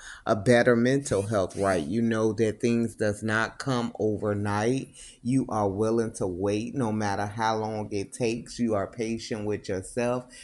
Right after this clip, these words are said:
You're learning to be patient with others, because if you're not patient, right, anything that frustrates you, any adversity that you're facing, any difficult situation you're in, any unhappy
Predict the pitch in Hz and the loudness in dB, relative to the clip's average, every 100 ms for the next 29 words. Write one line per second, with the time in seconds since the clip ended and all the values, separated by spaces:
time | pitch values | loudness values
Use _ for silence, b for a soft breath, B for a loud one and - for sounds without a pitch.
0 | B - 113 107 110 110 104 - 98 104 | B -2 0 0 -2 -4 -6 -6 -6 -6
1 | - 120 110 110 117 104 90 - - 120 | -4 -4 -4 -4 -4 -2 -4 -6 -2 0
2 | 120 123 123 127 B B _ 120 120 127 | 2 0 -2 -4 B B _ 0 0 -2
3 | 104 107 104 - B B B 131 120 120 | -2 -2 -6 -14 B B B -2 0 0
4 | 110 110 120 127 113 - 135 98 - 107 | 0 2 4 2 0 -4 0 0 -2 -4
5 | 101 98 98 101 98 90 - 117 120 120 | -4 -4 -2 0 0 -2 -2 0 2 0
6 | 120 127 123 117 104 104 - 113 120 120 | 0 2 2 2 0 -2 -2 0 0 -2
7 | - 123 117 120 127 123 113 120 87 113 | 0 2 2 -2 -2 0 0 -2 -2 -4
8 | 107 - 120 127 127 123 120 117 117 127 | -4 -2 0 0 -2 -2 0 0 -2 0
9 | 117 113 B B B _ - 131 131 123 | 0 -2 B B B _ 0 2 4 2
10 | 123 131 123 123 123 120 117 98 117 117 | 0 -2 -2 -2 -2 0 -2 0 -2 -2
11 | 123 - 113 - 123 123 101 107 113 123 | -6 -6 -6 -4 -6 -2 -2 0 0 0
12 | 127 120 120 117 123 120 117 113 120 120 | -2 0 0 0 -2 -2 -2 -2 -2 -2
13 | 90 117 107 107 113 120 123 120 127 120 | -4 -6 -8 -10 -8 -2 0 -2 0 0
14 | 120 120 | 0 -4